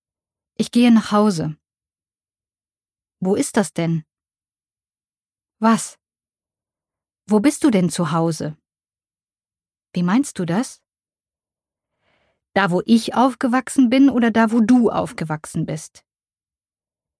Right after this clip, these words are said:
Jetzt bringst du mich ganz durcheinander. „Möchtest du denn nicht hier bleiben?“, frage ich sie. „Ja, kann ich das denn?“ „Ja, klar.“ „Ja, wenn das geht?“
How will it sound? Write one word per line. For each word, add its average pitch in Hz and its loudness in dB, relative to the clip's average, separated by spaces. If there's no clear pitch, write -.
Jetzt - -10
bringst 226 0
du 202 0
mich 170 -2
ganz 190 0
durcheinander. 180 -2
„Möchtest 240 0
du 220 2
denn 180 0
nicht 170 -2
hier 165 -4
bleiben?“, 208 0
frage 170 -6
ich - -10
sie. 160 -12
„Ja, 160 -6
kann 269 2
ich 277 4
das 165 -6
denn?“ 196 0
„Ja, - -14
klar.“ 202 -2
„Ja, 170 -4
wenn 160 0
das 147 -4
geht?“ 208 -2